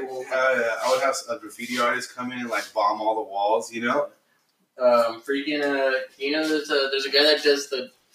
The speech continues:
Speaker 1: paintings on the wall that are in there right now. He's, they're good.
Speaker 2: Yeah.
Speaker 1: And on the third anniversary, last year I went to it, 'cause every year in February they have an anniversary party.
Speaker 2: Yeah.
Speaker 1: It's a, so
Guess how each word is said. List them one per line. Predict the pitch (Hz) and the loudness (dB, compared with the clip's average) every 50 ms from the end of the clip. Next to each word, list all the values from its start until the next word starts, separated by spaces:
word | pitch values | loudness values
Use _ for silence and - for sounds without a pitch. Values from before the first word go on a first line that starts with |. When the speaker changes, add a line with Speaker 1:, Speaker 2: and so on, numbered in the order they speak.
| - - | -12 -8
Speaker 1:
paintings | - 139 143 143 147 160 135 123 120 - - - - _ _ _ _ - | -6 -4 -4 -4 -6 -6 -6 -6 -8 -10 -12 -14 -18 _ _ _ _ -12
on | 123 120 | -10 -8
the | 117 | -8
wall | 113 113 120 131 127 | -4 -2 0 0 0
that | 123 - - - 123 | 0 -2 -4 -6 -6
are | 117 113 113 | -4 -4 -2
in | 120 120 | -2 0
there | 127 131 135 143 | 2 4 4 4
right | 147 147 147 | 2 2 2
now. | 156 160 165 - - - - - | 2 0 0 0 -4 -8 -16 -20
He's, | - - - - - _ | -18 -18 -18 -18 -20 _
they're | - - - - | -20 -20 -10 -6
good. | 104 107 120 120 117 113 107 104 - - _ _ _ _ | -2 0 0 2 2 2 0 -2 -4 -8 _ _ _ _
Speaker 2:
Yeah. | 104 107 104 104 107 - | -6 0 0 2 2 2
Speaker 1:
And | 127 127 123 120 | 0 0 -2 -2
on | 113 110 | -2 -4
the | - - - - | -4 -6 -6 -4
third | - 127 135 139 143 | 0 2 2 4 4
anniversary, | 147 143 135 127 120 120 120 127 123 - - 160 156 127 | 4 2 2 0 0 0 0 0 0 -2 -4 -6 -6 -4
last | 110 - 139 139 135 - - - | -2 0 0 2 0 0 -2 -4
year | 151 143 131 113 | -2 -2 0 0
I | 110 | -2
went | 117 127 131 131 | -4 -4 -6 -6
to | - 127 113 107 | -8 -8 -8 -10
it, | 107 - - | -10 -12 -14
'cause | - - - | -20 -14 -12
every | 117 117 127 139 127 123 | -8 -6 -4 -4 -2 0
year | 127 123 117 | 0 -2 -2
in | - | -2
February | - 127 131 127 123 117 110 107 | -2 -2 0 0 0 -2 -2 -4
they | 123 | -4
have | 123 120 | -4 -4
an | - | -4
anniversary | 120 120 120 117 120 127 123 - 127 120 | -4 -4 -4 -2 -2 -4 -4 -4 -4 -8
party. | 113 - 113 107 104 101 95 - | -6 -2 -2 -2 0 -2 -2 -2
Speaker 2:
Yeah. | 117 120 123 120 117 - - - _ _ _ _ _ _ _ - | 2 6 6 6 6 4 2 -4 _ _ _ _ _ _ _ -18
Speaker 1:
It's | - - - | -18 -16 -16
a, | - - _ _ | -18 -20 _ _
so | - - - | -10 -8 -8